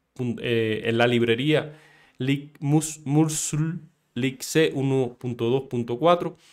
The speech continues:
Ruby tres punto dos, Node J S veinte punto uno, es decir, que, eh, Genome cuarenta y cuatro, Go uno punto veinte, K D E, Plasma cinco veintisiete, Rust uno punto sesenta y nueve.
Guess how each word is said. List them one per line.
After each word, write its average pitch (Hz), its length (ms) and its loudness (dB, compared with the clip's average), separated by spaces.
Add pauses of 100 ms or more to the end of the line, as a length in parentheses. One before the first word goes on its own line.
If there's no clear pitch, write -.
(1300)
Ruby 151 340 4
tres 151 200 2
punto 147 380 0
dos, 185 340 2 (320)
Node 135 380 2
J 123 340 2
S 147 240 2
veinte 131 320 0
punto 120 320 -2
uno, 165 220 4
es 123 60 0
decir, 143 360 -2
que, 117 320 -2
eh, 113 220 -4
Genome 131 340 2
cuarenta 123 320 0
y 107 40 -10
cuatro, 165 420 4 (280)
Go 139 220 6
uno 139 320 2
punto 123 320 0 (760)
veinte, 165 400 2
K 127 200 0
D 127 300 4
E, 143 160 -6 (400)
Plasma 131 420 -2
cinco 135 340 -4
veintisiete, 127 640 0
Rust 147 400 -2
uno 147 260 2
punto 123 300 -4
sesenta 120 380 -6
y - 20 -2
nueve. 156 400 2